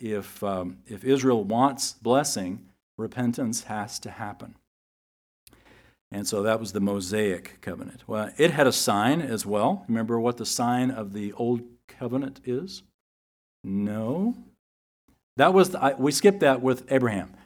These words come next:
The Abrahamic covenant had the sign of circumcision. The Old Covenant, uh, Mosaic covenant, the sign was the Sabbath, the Sabbath day. That was unique to Israel.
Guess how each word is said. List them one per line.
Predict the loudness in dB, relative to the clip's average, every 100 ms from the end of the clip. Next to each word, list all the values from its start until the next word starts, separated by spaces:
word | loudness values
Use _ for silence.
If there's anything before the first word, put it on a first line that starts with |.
| -2
The | 2 4
Abrahamic | 4 4 4 2 0 -8 -20 -4
covenant | 0 2 2 0
had | -4
the | -4
sign | -2 2 0
of |
circumcision. | 0 -4 -6 -8 -6 -6 -10 _ -20 _
The | -8 -2
Old | 4 6 6 4 -14 _
Covenant, | -6 -4 -2 -2 -4 -12 _ _
uh, | -8
Mosaic | -6 -2 0 -2
covenant, | -4 -6 -6 -8 -10
the | -6
sign | -2 -2 -2
was | -4 -8
the | -8
Sabbath, | -8 -6 -4 -6 -6 -18 -20 _ _ _ _ _ _ -14
the | -8
Sabbath | -8 -6 -8 -8 -12
day. | -18 -14 -10
That | -8
was | -6 -4
unique | -2 2 2 0 -2 -10
to | -6 -6 -6
Israel. | -8 -10 -16